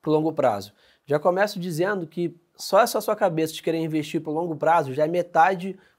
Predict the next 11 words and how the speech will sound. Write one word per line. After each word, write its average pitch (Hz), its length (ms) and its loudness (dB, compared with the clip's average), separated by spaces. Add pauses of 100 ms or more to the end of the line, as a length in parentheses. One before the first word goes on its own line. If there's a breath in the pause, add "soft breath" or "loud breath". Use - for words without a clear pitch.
(100)
do 151 100 -6
caminho 151 440 0
que 156 80 -8
a 151 40 -4
gente 151 140 -8
precisa 156 260 -8
percorrer, 147 760 -4
dado 147 260 -2
que 143 240 -2
nos 156 160 -8
investimentos, 170 720 -6